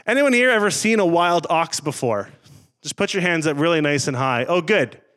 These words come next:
I was gonna call you crazy if you had, 'cause they're extinct.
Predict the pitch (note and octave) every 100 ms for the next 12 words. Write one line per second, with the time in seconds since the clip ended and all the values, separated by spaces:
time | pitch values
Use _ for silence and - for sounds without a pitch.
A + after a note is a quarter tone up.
0 | _ _ _ _ _ _ _ C#3+ D3+ D#3
1 | D#3 C#3+ D#3 D3+ D3+ F3+ F#3 E3+ F3+ E3+
2 | F3 D3 G2+ F#2 - _ _ _ _ _
3 | C#3 A#2+ C3+ D3 D3+ - A#2+ - -